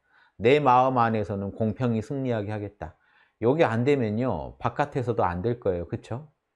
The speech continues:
아니, 아니, 공평하지 않은 사람들이 모여서 사회적인 공평을 외치다 보면요, 그 다음 현실은요, 더 참혹할 수도 있습니다. 그쵸? 네. 그러니까 저는 사회적으로 활동을 안 하자는 게 아니라 내 마음 안에서 양심이 승리하게 해서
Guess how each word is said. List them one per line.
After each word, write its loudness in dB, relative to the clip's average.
아니, 2
아니, 2
공평하지 2
않은 4
사람들이 0
모여서 2
사회적인 2
공평을 -2
외치다 2
보면요, -4
그 0
다음 2
현실은요, -2
더 0
참혹할 -6
수도 -14
있습니다. -14
그쵸? -14
네. -18
그러니까 -10
저는 -4
사회적으로 2
활동을 0
안 2
하자는 2
게 -4
아니라 -6
내 6
마음 4
안에서 0
양심이 0
승리하게 -2
해서 -2